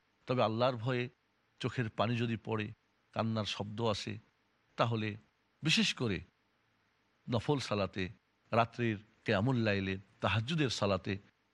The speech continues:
এটা উত্তম। কিন্তু ফরজ সালাতে মানুষের সামনে কাঁদলে হয়তো এটা রিয়া এবং সুমার মধ্যে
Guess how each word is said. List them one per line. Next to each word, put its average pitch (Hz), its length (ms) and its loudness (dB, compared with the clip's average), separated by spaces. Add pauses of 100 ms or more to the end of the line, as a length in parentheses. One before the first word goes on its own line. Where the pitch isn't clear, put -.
(180)
এটা 95 160 0
উত্তম। 92 400 -2 (420)
কিন্তু 165 280 2 (400)
ফরজ 208 240 4
সালাতে 127 420 2 (640)
মানুষের 113 400 4
সামনে 107 440 0 (600)
কাঁদলে 120 360 2
হয়তো 101 340 -2 (600)
এটা 110 200 0
রিয়া 123 460 4
এবং 110 220 -2
সুমার 139 480 4
মধ্যে 110 340 -2